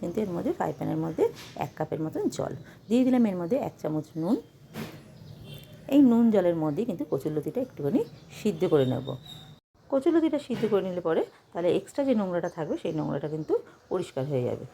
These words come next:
তো চলো ঢাকনা দিয়ে একটুখানি সিদ্ধ করে নিই আমি। যতক্ষণ সিদ্ধ হবে ততক্ষণ কচুরলতির জন্য আমি একটু মশলাটা রেডি করে নিই।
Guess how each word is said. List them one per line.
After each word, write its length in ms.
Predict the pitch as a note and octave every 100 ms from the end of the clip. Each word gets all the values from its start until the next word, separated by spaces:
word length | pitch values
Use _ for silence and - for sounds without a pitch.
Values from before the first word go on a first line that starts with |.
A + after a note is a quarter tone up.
| - -
তো 40 | G#3
চলো 120 | G#3+ G#3
ঢাকনা 240 | F#3+ - F#3+
দিয়ে 100 | F#3
একটুখানি 240 | - F3+ -
সিদ্ধ 140 | G3+ A#3
করে 120 | B3 A#3+
নিই 100 | A#3+ G#3+
আমি। 100 | A3 - - -
যতক্ষণ 280 | G#3+ A#3+ C4 C4
সিদ্ধ 180 | A3+ G3 G3
হবে 120 | F3+ D4+
ততক্ষণ 260 | D#3+ E3 E3
কচুরলতির 420 | F3+ A#3 A#3 A#3 G3+
জন্য 120 | G#3 G3+
আমি 60 | A3+
একটু 100 | G#4+ F4
মশলাটা 340 | D#3 C3 E3 D3+ C3+
রেডি 160 | C3 C3
করে 120 | A2
নিই। 100 | A#2